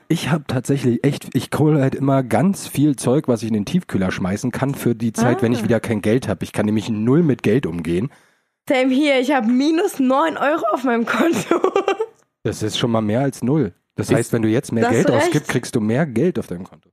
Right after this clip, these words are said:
Speaker 3: Das, ich wollte gerade sagen, der schönste Be-, äh, Betrag auf dem Konto ist ein Minusbetrag, weil jedes Mal, wenn du Geld abhebst, wird der Betrag mehr.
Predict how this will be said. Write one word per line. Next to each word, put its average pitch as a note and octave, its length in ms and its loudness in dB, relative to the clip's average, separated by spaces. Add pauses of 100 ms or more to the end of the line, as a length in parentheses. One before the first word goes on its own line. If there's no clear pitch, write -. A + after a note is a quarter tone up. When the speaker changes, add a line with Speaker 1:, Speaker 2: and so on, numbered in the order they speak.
(160)
Speaker 3:
Das, A#2+ 260 0
ich A2 120 -2
wollte A2+ 140 2
gerade B2+ 120 2
sagen, B2+ 160 2
der F#2+ 100 2
schönste D3+ 320 0
Be-, G#2 220 0
äh, G#2 160 2
Betrag A2+ 400 0
auf - 100 -6
dem F2 160 -2
Konto A#2 360 2
ist F2+ 160 0
ein F#2 60 2
Minusbetrag, G2 720 -2
weil F2+ 80 0
jedes G2 180 -2
Mal, F2+ 140 0
wenn G2 120 0
du F#2+ 60 0
Geld F#2+ 220 0
abhebst, - 480 -2
wird G2 140 0
der F#2+ 60 0
Betrag G2 480 -2
mehr. D2+ 240 0